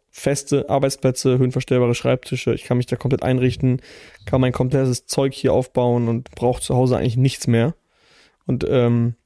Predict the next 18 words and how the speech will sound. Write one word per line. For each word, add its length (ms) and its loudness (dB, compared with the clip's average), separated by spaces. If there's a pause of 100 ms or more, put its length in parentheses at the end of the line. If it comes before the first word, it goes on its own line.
(240)
hier 120 2
sind 80 2
super 160 0
viele 180 2
Meetingräume. 800 2 (320)
Wir 120 2
haben 280 2 (480)
die 240 2
obligatorische 680 0
Tischtennisplatte, 720 -2
die, 220 -4
so 160 -2
wie 80 4
es 140 -2
sich 180 -4
für 120 -2
Berlin 280 2
gehört. 360 2